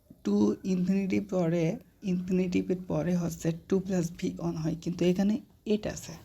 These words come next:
তাহলে এটা ভুল আছে। তো এখানে আপনারা দেখেন যে এখানে কি দেওয়া আছে। দেখেন এখানে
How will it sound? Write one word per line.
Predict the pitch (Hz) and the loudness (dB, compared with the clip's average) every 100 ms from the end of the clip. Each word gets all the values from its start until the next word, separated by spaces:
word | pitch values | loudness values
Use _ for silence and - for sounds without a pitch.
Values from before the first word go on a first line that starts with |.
| - - | -16 -6
তাহলে | 160 165 | -2 -2
এটা | 165 175 | -2 -4
ভুল | 165 214 190 | -4 -2 0
আছে। | 165 170 - - - - - - | 0 -2 -10 -16 -16 -14 -16 -6
তো | 220 202 196 269 - - - | 2 4 4 0 -8 -20 -2
এখানে | 202 208 190 | 4 4 2
আপনারা | 185 196 185 196 170 | -2 -4 -2 0 -2
দেখেন | 185 170 165 165 160 180 - - _ _ - 180 | 0 -2 0 0 0 -4 -12 -20 _ _ -12 -8
যে | 165 165 160 165 - | -2 0 2 -2 -4
এখানে | 185 180 180 180 | 0 4 4 2
কি | 185 | -2
দেওয়া | 165 160 165 | 0 0 0
আছে। | 160 - 180 - - - - - - - | -4 -6 -10 -12 -20 -20 -20 -20 -16 -4
দেখেন | 190 185 - | 2 2 2
এখানে | 170 180 - 190 | 0 -4 -2 0